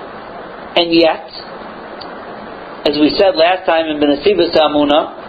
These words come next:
you would think, you would think that the Meshech Chochmah and Rabbeinu Bachai talks about this in Shar HaYichud,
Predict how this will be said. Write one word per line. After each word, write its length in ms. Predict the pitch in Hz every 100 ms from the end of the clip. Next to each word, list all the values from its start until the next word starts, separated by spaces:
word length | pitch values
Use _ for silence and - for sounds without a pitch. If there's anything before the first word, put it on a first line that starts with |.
| - - - - - - - - -
you 120 | 190
would 200 | 226 226 240
think, 480 | 349 381 269 - - - - - - - - - - - - -
you 140 | 214
would 180 | 247 247
think 320 | 311 392 339
that 160 | 277 240
the 80 | 240
Meshech 300 | 240 247 240
Chochmah 580 | 285 311 262 269 247
and 80 | 208
Rabbeinu 240 | 202 226 226
Bachai 460 | 214 240 294 311
talks 260 | 262 262 -
about 340 | 240 226 226 214
this 200 | 180 - - - - - - - - -
in 100 | 180
Shar 240 | 233 240
HaYichud, 580 | 220 220 285 285 254 208